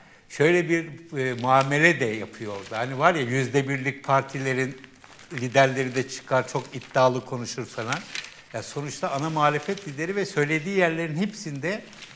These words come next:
en iddialı parti. Yani hiçbir şekilde, mesela gazetecinin normalde orada sorması gereken,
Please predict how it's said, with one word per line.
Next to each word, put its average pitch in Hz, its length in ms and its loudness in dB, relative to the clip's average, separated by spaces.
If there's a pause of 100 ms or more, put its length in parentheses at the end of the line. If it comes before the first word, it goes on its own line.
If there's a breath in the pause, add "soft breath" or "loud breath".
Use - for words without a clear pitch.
(300)
en 190 120 6
iddialı 160 500 0
parti. 151 540 0 (1300)
Yani 131 240 2 (280)
hiçbir 202 320 -6
şekilde, 185 340 -8 (120)
mesela 123 320 -6
gazetecinin 135 760 -4 (100)
normalde 139 460 -4
orada 151 300 -4
sorması 151 480 -8
gereken, 113 480 -8